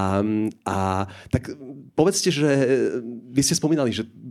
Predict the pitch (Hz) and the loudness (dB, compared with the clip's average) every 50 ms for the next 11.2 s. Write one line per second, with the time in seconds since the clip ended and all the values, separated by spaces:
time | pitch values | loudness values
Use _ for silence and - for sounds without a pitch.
0 | - 117 110 - - 147 131 131 143 139 131 135 139 - - - - 147 143 143 | -14 -14 -12 0 2 4 4 4 4 2 0 -2 -6 -8 -6 0 4 6 6 6
1 | 143 - 127 123 - 139 - 120 120 117 127 135 147 135 - 98 95 - - - | 6 2 0 2 0 -2 0 2 2 4 4 4 4 2 0 -2 -2 -4 -4 -2
2 | 170 202 196 - 107 101 101 113 117 117 117 113 110 - - 123 113 110 107 - | -2 -2 -2 -2 -2 -2 0 2 4 4 4 4 2 0 0 0 0 2 0 0
3 | 87 104 113 - 151 147 156 151 120 101 101 - 139 - - - 151 151 165 165 | -2 -2 0 2 2 2 2 2 2 0 0 2 0 0 0 0 0 0 0 -2
4 | 165 - _ _ _ _ _ _ _ - - - - - - _ 104 104 113 117 | -4 -8 _ _ _ _ _ _ _ -20 -20 -20 -20 -20 -8 _ -2 2 4 4
5 | 117 127 135 139 135 - 143 120 113 - 131 123 123 117 127 - - - 131 - | 6 6 6 4 4 2 0 0 0 0 2 2 2 0 -2 -8 -8 -8 -6 -6
6 | - - 131 - - - 127 - - 107 92 104 135 165 175 - - 87 101 107 | -4 -4 -4 -4 -4 -4 -2 0 0 0 0 2 0 0 0 0 -2 -2 -2 -2
7 | 110 110 110 - 127 123 - - 135 - 143 - - 127 120 104 107 107 - 127 | -4 -6 0 0 0 0 2 0 0 0 -2 0 0 0 0 0 -2 -2 -2 -2
8 | 123 - - 127 117 113 113 104 92 - - - 113 92 87 - - - - 95 | -2 0 2 2 2 4 4 2 0 0 0 0 -2 -2 -4 -4 -8 -8 -8 -8
9 | 98 - - - - _ _ _ _ _ _ _ _ _ _ _ _ _ - - | -12 -14 -16 -20 -20 _ _ _ _ _ _ _ _ _ _ _ _ _ -16 -16
10 | - _ _ _ _ _ - 110 - - 135 - 139 113 - - - 113 107 107 | -16 _ _ _ _ _ -4 -4 -2 -2 0 0 0 0 -2 -2 -2 0 0 0
11 | 107 104 104 | -2 -2 -6